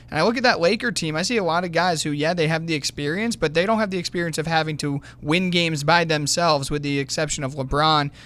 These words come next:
and Rondo back in his Boston days. And I don't think those guys are, are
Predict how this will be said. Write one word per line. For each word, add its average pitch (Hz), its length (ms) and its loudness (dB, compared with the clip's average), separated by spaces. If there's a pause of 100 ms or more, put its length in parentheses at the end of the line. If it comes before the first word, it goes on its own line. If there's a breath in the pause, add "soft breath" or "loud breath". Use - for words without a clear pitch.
(100)
and 139 160 -2
Rondo 160 360 4
back 147 280 2
in 147 80 -2
his 139 140 -4
Boston 156 560 2
days. 127 360 -2 (500 loud breath)
And 165 480 2
I 165 120 4
don't 220 120 2
think 226 140 -2
those 196 180 -2
guys 180 300 0
are, 156 220 0
are 151 200 0